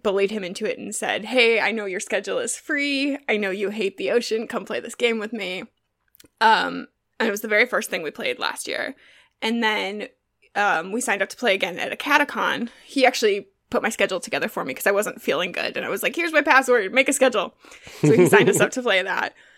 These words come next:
Speaker 1: Um, this year, unfortunately, we couldn't make it work. We wanted it to be the first thing that we played, and we
Speaker 2: Mm-hmm.
Speaker 1: couldn't, couldn't get the schedule to work. So it ended up being the last thing we played. So I played it late Sunday morning.
Speaker 2: Oh, yeah.
Speaker 1: At, like, ten, I think.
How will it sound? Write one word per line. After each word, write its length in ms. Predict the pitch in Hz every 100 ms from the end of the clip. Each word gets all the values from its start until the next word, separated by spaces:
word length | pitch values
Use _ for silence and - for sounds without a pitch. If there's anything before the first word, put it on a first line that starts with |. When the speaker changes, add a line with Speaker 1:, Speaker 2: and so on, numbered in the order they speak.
| _ _ -
Speaker 1:
Um, 280 | 190 196 -
this 320 | 240 277 311
year, 260 | 311 269 262
unfortunately, 540 | 240 247 294 285 226
we 140 | 202 220
couldn't 280 | - 233 214
make 180 | 226 202
it 80 |
work. 180 | 180 190
We 80 | 196
wanted 260 | 202 202 202
it 100 | -
to 80 | 240
be 80 |
the 100 | 247
first 240 | 254 254 -
thing 140 | 240
that 80 | 214
we 80 | 240
played, 320 | - 208 214
and 100 | 123
we 120 | 165
Speaker 2:
Mm-hmm. 320 | - 107 98 98
Speaker 1:
couldn't, 300 | - 214 - _ _ _ -
couldn't 240 | 240 196
get 120 | 196
the 60 | 202
schedule 320 | - 185 202
to 120 | 214
work. 220 | 185 160 -
So 200 | - 202
it 80 |
ended 200 | 180 226
up 100 | 196
being 180 | 214 180
the 120 | 175
last 360 | 131 202 202 -
thing 160 | - 127
we 80 |
played. 340 | - - - 233
So 120 | 240
I 120 | 202
played 280 | - 233 196
it 160 | 180 -
late 300 | 214 196 -
Sunday 240 | 220 180
morning. 500 | 170 170 107 143 226 - -
Speaker 2:
Oh, 160 | 101
yeah. 220 | 92 85 -
Speaker 1:
At, 80 | -
like, 180 | 185 -
ten, 320 | - 190 180
I 80 | 220
think. 400 | 233 - 233